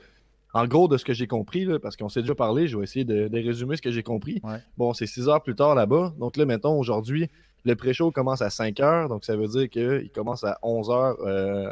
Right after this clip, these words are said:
Speaker 1: en France.
Speaker 2: Là, il commence
Speaker 1: Euh,
Speaker 2: là,
Speaker 1: donc
Speaker 2: là.
Speaker 1: à onze heures, le pré-show commence.
Speaker 2: Ouais.
Speaker 1: Il dure deux heures, donc le show en tant que tel commence vers une heure du matin.
Speaker 2: C'est ça.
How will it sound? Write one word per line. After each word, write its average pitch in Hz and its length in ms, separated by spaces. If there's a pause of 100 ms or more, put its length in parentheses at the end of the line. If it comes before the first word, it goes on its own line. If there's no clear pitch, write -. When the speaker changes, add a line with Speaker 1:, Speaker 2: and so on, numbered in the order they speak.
Speaker 1:
en 98 140
France. 160 360 (280)
Speaker 2:
Là, 117 120
il 147 80
commence 101 260
Speaker 1:
Euh, 98 80
Speaker 2:
là, 196 120
Speaker 1:
donc 151 100
Speaker 2:
là. 107 100
Speaker 1:
à - 100
onze 143 200
heures, 160 220
le 113 100
pré-show 135 440
commence. 139 580 (360)
Speaker 2:
Ouais. 113 120 (120)
Speaker 1:
Il 110 240
dure 107 200
deux 110 240
heures, 147 300
donc 107 180
le 110 100
show 143 240
en 131 80
tant 123 120
que 107 100
tel 151 180
commence 117 320
vers 107 160
une 117 140
heure 123 120
du 120 80
matin. 127 420 (160)
Speaker 2:
C'est - 160
ça. 123 280